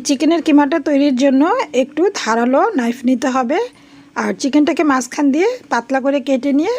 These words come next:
পাশ থেকে চিকন করে কেটে নিয়েছি। এরপর ছোট ছোট টুকরো করে নিয়েছি, দেখে নিশ্চয়ই বুঝতে পারছেন। এরপরে নাইফের সাহায্যে আস্তে আস্তে করে এই চিকেনটাকে কিমা করে নেব। ঠিক এভাবে করে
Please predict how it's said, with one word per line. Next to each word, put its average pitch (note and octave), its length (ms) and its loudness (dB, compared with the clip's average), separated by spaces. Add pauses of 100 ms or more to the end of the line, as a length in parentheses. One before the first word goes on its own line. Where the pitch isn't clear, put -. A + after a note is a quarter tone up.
পাশ A3 180 -4 (100)
থেকে C4 180 -4 (100)
চিকন C4 300 -2
করে C#4 220 0
কেটে C4+ 280 0
নিয়েছি। C#4+ 300 2 (100)
এরপর B3 260 -2
ছোট B3 120 0 (120)
ছোট C4+ 100 0 (120)
টুকরো D4+ 300 -2
করে D4 220 4
নিয়েছি, C#4 300 2 (140)
দেখে D4+ 180 -4 (100)
নিশ্চয়ই C4 360 0
বুঝতে C#4+ 280 0
পারছেন। D4 320 -2 (600)
এরপরে E4+ 220 0 (120)
নাইফের C4+ 440 0
সাহায্যে C#4 320 -2 (100)
আস্তে C4 260 -12
আস্তে C#4 180 -6 (120)
করে C#4 180 2 (580)
এই A#3 80 4 (180)
চিকেনটাকে C4+ 540 -2 (120)
কিমা A#3+ 300 2
করে B3+ 220 4
নেব। A#3 140 0 (640)
ঠিক F4 140 0 (140)
এভাবে C#4 280 0 (100)
করে D4 200 2